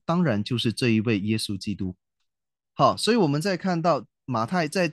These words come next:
用这样子的断代描述法的时候，他是为了要强调出现在这个时候这一位耶稣就是一个关键的人物，我们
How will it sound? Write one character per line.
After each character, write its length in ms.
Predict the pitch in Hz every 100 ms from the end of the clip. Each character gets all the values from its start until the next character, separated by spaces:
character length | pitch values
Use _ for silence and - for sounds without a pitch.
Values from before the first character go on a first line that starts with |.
| -
用 240 | - 185 160
这 120 | 214
样 140 | 190
子 180 | 165 123
的 140 | 101 117
断 380 | - 233 151
代 260 | 147 185 139
描 300 | 117 110 120
述 220 | - 175
法 200 | 143 92
的 120 | 95
时 160 | 101 117
候， 180 | 117 - _ _
他 140 | 208
是 140 | 208 226
为 140 | 190
了 80 | 131
要 120 | 151
强 320 | 139 - 101 110
调 200 | 135 113
出 300 | - 117 - -
现 260 | 202 151
在 280 | 131 139 -
这 140 | - 240
个 120 | 139
时 200 | - 120
候 260 | 123 110 - _ _
这 140 | - 180
一 140 | 147
位 160 | 147 113
耶 180 | 120
稣 280 | 117 - 117 - _
就 240 | - 202 135
是 300 | - 147 120
一 100 | 120
个 180 | 135
关 340 | - - 165 165
键 180 | 180 120
的 80 |
人 220 | 101 101 113
物， 220 | 127 -
我 160 | 139 131
们 300 | 117 123